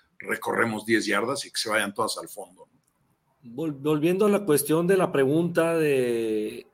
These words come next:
Speaker 2: ya inicial, ¿no? De lo que es que quieran modificar la patada corta por,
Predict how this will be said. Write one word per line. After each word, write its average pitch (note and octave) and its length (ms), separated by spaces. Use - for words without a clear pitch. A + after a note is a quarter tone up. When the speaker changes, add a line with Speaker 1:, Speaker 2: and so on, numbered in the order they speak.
Speaker 2:
ya A#2+ 300
inicial, D3+ 500
¿no? D#3+ 140
De C#3+ 100
lo B2+ 160
que B2 240
es - 220
que - 180
quieran D3+ 260
modificar B2+ 540
la C#3+ 180
patada C#3 520
corta C3+ 720
por, A2 320